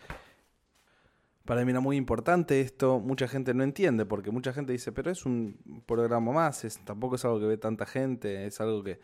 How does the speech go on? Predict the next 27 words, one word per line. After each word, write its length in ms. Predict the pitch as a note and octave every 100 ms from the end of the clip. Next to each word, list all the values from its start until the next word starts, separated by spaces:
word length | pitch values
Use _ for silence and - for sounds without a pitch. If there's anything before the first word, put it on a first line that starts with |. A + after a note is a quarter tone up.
| - - -
solamente 360 | - G#2+ G#2+ A2
les 160 | G#2+ G#2+
importa 320 | G2+ A2 G2+
a 20 |
ustedes 240 | - A#2
los 120 | G#2+ G2+
comediantes", 720 | G2+ G2+ B2+ C3 A#2 G#2+ -
y, 280 | F#2+ F#2+ - _ _ _ _
y 100 | -
puede 260 | B2+ G3 F3+
ser, 360 | - F3 G2 -
pero 220 | - G#2+ G#2
a 60 |
mí 200 | C3 D#3+
me 240 | C#3 A#2+ A2+
importaba. 680 | A2 G#2+ A2 B2+ A2+ G2 F#2+ G#2+ _ _ _ _
Tengo 220 | - D#3
una 80 | B2+
historia 320 | A2+ A#2+ A2+
personal, 400 | G#2 G2+ A2+ G#2
supongo 300 | G2+ B2 C#3+
que 100 | G#2+
t-, 160 | G2+ -
muchos 360 | A#2 A#2 A2 G#2
tendrán 360 | G#2+ G2+ G2+
una 100 | G2+
historia 420 | G2 A2 G#2 G2